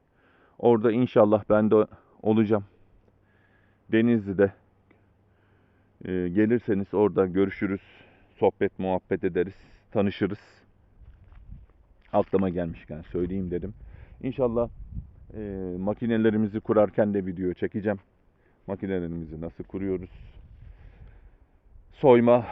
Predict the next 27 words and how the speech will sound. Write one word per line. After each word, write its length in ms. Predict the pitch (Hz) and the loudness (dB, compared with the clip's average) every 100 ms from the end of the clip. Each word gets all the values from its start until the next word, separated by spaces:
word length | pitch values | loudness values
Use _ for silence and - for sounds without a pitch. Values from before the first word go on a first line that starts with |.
| - - - | -8 -8 -8
kurutma, 640 | - 117 117 107 110 110 104 95 | 0 0 0 0 2 4 2 -6
üfleme, 640 | 113 92 110 110 110 110 - | -8 -4 0 2 2 0 -2
bütün 300 | 170 165 139 | -6 -2 -4
işlemleri 640 | 120 - 113 104 101 110 | -2 2 2 2 0 0
inşallah 460 | 123 - 101 90 | -2 0 0 0
çekeceğiz. 480 | 87 110 104 95 98 | -2 -4 -4 -2 -2
Silkelemesini 880 | - 123 113 123 107 104 98 107 98 | -2 -4 2 4 4 4 0 0 -2
çekeceğiz, 480 | - 98 98 98 95 - | -2 -4 0 0 0 2
toplamasını 640 | 107 - 107 101 - 104 | 0 2 0 0 -2 -2
çekeceğiz 540 | 95 98 95 90 90 87 | 0 -2 -2 0 -2 0
inşallah. 500 | 92 - 87 87 180 _ _ - | -4 -2 -2 -2 -6 _ _ 4
Buradan 340 | 175 127 120 | 6 8 6
paylaşacağım. 760 | 113 123 101 90 92 87 131 156 _ - - - - - | 10 10 8 2 0 2 2 0 _ -20 -20 -20 -6 4
Ya, 220 | 160 - | 6 6
e, 80 | 98 110 110 107 104 107 107 - - - _ - - - | 2 2 2 2 0 0 -2 -6 -20 -20 _ -20 -18 0
"Ne 120 | 160 | 6
var 160 | 175 139 | 6 8
kardeşim, 460 | 143 139 135 127 | 6 6 2 2
ben 160 | 143 151 | 4 4
de 80 | 139 | 4
silkeliyorum, 720 | 127 101 110 98 95 110 139 | 2 2 4 4 4 2 4
ne 100 | 151 | 6
var 160 | 143 123 | 6 6
kardeşim, 420 | 123 117 131 127 | 4 2 0 4
ben 180 | 131 123 | 4 4
de 60 | |
topluyorum." 540 | 113 101 - 107 101 | 2 2 4 4 4